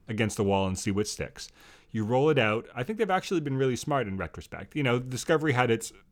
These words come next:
has had its missteps, and,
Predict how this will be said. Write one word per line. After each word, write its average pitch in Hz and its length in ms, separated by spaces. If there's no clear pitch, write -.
has 127 400
had 127 160
its 110 280
missteps, 110 600
and, 101 320